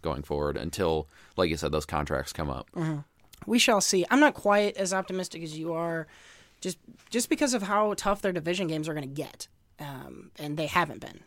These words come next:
Speaker 2: You know, they walked through their division this year because the
Speaker 1: I just
Speaker 2: Texans didn't have a quarterback and the Colts didn't have a quarterback and the Titans suck. I think the Titans get better this year if they can get Luck back. I think the
Speaker 1: I
Speaker 2: Colts
Speaker 1: don't
Speaker 2: are
Speaker 1: know.
Speaker 2: significantly better.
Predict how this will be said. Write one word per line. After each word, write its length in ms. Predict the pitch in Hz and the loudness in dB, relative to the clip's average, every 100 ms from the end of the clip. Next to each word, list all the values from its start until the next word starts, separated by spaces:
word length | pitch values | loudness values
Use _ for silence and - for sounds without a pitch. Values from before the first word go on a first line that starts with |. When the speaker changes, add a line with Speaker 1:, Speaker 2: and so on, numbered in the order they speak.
| - | -8
Speaker 2:
You 100 | 156 | -6
know, 180 | 143 151 | -2 2
they 100 | 185 | 4
walked 300 | 170 170 - | 4 4 2
through 100 | 170 | -4
their 100 | 156 | -4
division 340 | 147 160 156 | -4 -6 -6
this 240 | 147 170 151 | -4 -4 -4
year 160 | 147 | -4
because 400 | 151 151 147 143 - | -6 -6 -8 -10 -12
the 120 | 147 - | -12 -8
Speaker 1:
I 60 | |
just 240 | 135 156 - | -4 -4 0
Speaker 2:
Texans 320 | 185 185 170 | 0 0 -2
didn't 140 | 165 | -2
have 100 | 165 | -4
a 20 | 151 | -2
quarterback 420 | 170 165 165 156 | -2 0 -2 -4
and 180 | 151 147 | -4 -4
the 60 | |
Colts 260 | 147 160 156 | -6 -6 -6
didn't 100 | 151 | -6
have 80 | 151 | -8
a 40 | |
quarterback 340 | 151 160 156 147 | -6 -6 -6 -6
and 80 | 151 | -8
the 40 | |
Titans 280 | 165 131 143 | -8 -6 -4
suck. 220 | 170 151 - - | -4 -6 -14 -8
I 20 | |
think 140 | 185 160 | -4 -4
the 60 | - | 0
Titans 340 | 175 185 175 | 0 0 0
get 160 | 180 165 | 0 0
better 200 | 170 170 | 0 0
this 220 | 165 - | -2 -2
year 200 | 170 165 - - - - - | -2 -4 -10 -20 -20 -6 -2
if 180 | 175 - | 0 2
they 120 | 170 | 0
can 160 | 165 | 0
get 180 | 170 - | -2 0
Luck 180 | 175 175 | 0 0
back. 240 | 170 170 | 0 -2
I 40 | 156 | -4
think 180 | 170 160 | -6 -6
the 60 | |
Speaker 1:
I 20 | - | 0
Speaker 2:
Colts 180 | 170 185 | 0 2
Speaker 1:
don't 100 | 151 | 0
Speaker 2:
are 20 | |
Speaker 1:
know. 40 | |
Speaker 2:
significantly 640 | 156 165 170 165 170 160 | -2 -2 -4 -6 -6 -6
better. 360 | 156 156 151 | -4 -4 -4